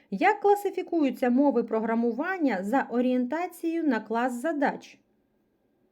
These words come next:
Як класифікуються мови програмування за принципами програмування?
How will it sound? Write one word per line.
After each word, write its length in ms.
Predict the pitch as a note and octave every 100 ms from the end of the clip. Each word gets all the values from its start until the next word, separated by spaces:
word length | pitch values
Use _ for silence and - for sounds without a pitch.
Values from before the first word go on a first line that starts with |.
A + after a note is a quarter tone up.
| _ _ _ _ _ -
Як 300 | G3+ F#4 G4+
класифікуються 840 | G#4 G4+ G4 F4 F4 F4 E4+ E4+
мови 280 | D#4 D4 C#4+
програмування 840 | C#4+ A#3+ A#3+ A3+ A3+ D4+ F4 F#4+
за 120 | C4 C#4
принципами 720 | - A#3 A#3 B3 B3 D4 F#4
програмування? 920 | G4 F4+ F#4+ G4+ A#3 G3 F#3+ G3 A3+